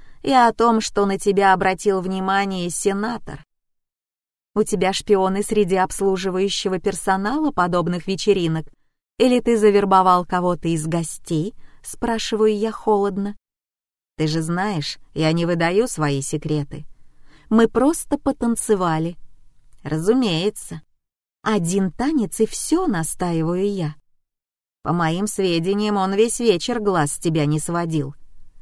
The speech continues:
Эти слова не должны доставлять мне удовольствия, но доставляют. Весь вечер он праздновал свою помолвку.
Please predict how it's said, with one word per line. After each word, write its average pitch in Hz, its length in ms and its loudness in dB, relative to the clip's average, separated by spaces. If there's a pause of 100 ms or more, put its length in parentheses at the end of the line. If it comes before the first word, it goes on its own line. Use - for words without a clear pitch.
(480)
Эти 277 200 -2
слова 233 360 0
не 233 120 2
должны 226 440 2
доставлять 196 600 0
мне 190 200 -2
удовольствия, 240 840 0
но 185 340 0
доставляют. 190 1040 -4 (1000)
Весь 226 280 2
вечер 233 400 0
он 196 180 0 (360)
праздновал 247 540 4
свою 247 380 2
помолвку. 247 760 0